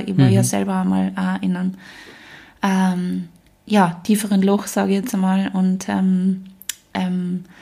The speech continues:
Speaker 1: ja, aber so ist das Leben und ich will jetzt auch nicht das jetzt irgendwie alles, ähm, so <laughs> abschwächen und sagen, „Ja, ja, Corona ist easy peasy, wir packen das, macht's einfach ein bisschen Yoga und die, die, die Welt ist gerettet.“ Also das ist es nicht.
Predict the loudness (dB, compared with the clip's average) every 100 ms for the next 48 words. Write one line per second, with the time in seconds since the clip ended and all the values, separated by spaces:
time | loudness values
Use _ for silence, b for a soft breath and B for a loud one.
0 | B B B B B B 2 4 4 4
1 | 2 2 2 2 0 -2 0 2 6 4
2 | 4 2 2 2 2 0 -2 0 0 -2
3 | -6 -10 -4 -4 -2 0 0 0 0 0
4 | 0 -2 -4 -4 -4 -2 -4 -4 -4 -2
5 | -2 -2 -8 _ _ _ -10 -10 -12 -14
6 | -14 -12 -12 -12 -8 -2 -2 0 0 0
7 | 2 2 2 2 2 2 0 -4 -6 -6
8 | 0 2 2 0 0 0 0 0 0 2
9 | 2 0 -2 -2 0 0 0 -4 -2 -2
10 | -2 -2 -2 -2 -2 0 0 0 0 0
11 | 0 -2 -2 -2 -2 -2 0 2 2 0
12 | -2 -2 0 0 0 0 0 0 -2 -2
13 | -2 -2 2 4 2